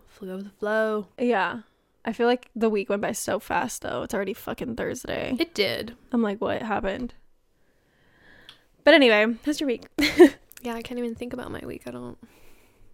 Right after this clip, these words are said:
Speaker 1: What'd I do this week?
Speaker 2: What'd you do this weekend?
Speaker 1: Mm, this weekend? <sighs> The way I don't remember anything. I honestly don't know.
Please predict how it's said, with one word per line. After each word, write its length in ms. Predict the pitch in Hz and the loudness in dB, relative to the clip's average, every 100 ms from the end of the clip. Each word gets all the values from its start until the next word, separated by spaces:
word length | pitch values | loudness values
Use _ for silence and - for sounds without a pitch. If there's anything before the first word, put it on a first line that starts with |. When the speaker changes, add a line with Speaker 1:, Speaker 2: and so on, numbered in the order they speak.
| _ _ - - _ - - _ - - - _ - | _ _ -20 -20 _ -20 -20 _ -16 -16 -20 _ -12
Speaker 1:
What'd 180 | 285 294 | -8 -6
I 20 | |
do 140 | 311 294 | -4 -4
this 160 | 240 | -4
week? 280 | 226 220 - - - | -6 -6 -10 -20 -14
Speaker 2:
What'd 200 | 262 247 | -10 -6
you 60 | 247 | -6
do 80 | 247 | -4
this 160 | 233 | -6
weekend? 420 | 233 233 233 233 | -6 -8 -8 -8
Speaker 1:
Mm, 640 | 233 233 233 233 233 233 240 - | -8 -12 -10 -10 -10 -12 -14 -18
this 200 | - 254 | -18 -16
weekend? 600 | 262 381 440 440 440 - _ _ _ _ _ - _ _ _ _ _ _ _ _ _ _ _ _ _ _ | -12 -8 -8 -8 -12 -18 _ _ _ _ _ -20 _ _ _ _ _ _ _ _ _ _ _ _ _ _
<sighs> 40 | - - - - - - - - - | -6 -2 -2 -4 -10 -16 -20 -20 -10
The 80 | 233 | -4
way 200 | 247 302 | -4 -4
I 40 | 294 | -8
don't 260 | 240 269 | -10 -10
remember 420 | 254 240 285 262 | -8 -10 -8 -8
anything. 720 | 226 262 294 - - - 247 254 - _ _ _ _ _ _ - - _ - | -8 -10 -12 -12 -14 -12 -14 -16 -20 _ _ _ _ _ _ -20 -20 _ -12
I 80 | 262 | -6
honestly 280 | 311 349 311 | -6 -4 -4
don't 140 | 320 | -2
know. 180 | 339 | -4